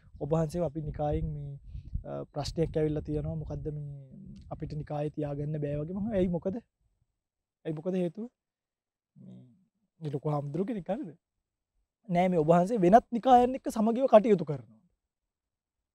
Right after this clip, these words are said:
මම ඉන්න නිකාය හැර වෙනත් නිකායන් එක්ක සමගිව කටයුතු." ඒක තමයි ප්‍රශ්නේ. වෙ-, <laughs>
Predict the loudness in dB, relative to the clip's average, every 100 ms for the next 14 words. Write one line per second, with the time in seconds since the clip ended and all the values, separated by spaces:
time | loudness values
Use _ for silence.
0 | _ _ -20 -12 -4 -2 -4 -8 -10 -4
1 | 0 0 4 2 4 4 8 8 6 -2
2 | -10 -2 4 4 4 4 4 8 10 10
3 | 10 8 8 6 6 8 10 10 10 8
4 | 8 8 6 4 4 4 8 8 6 4
5 | 4 4 2 0 -6 -6 -6 -6 -6 -6
6 | -12 -18 -16 -8 -6 -2 -2 0 0 0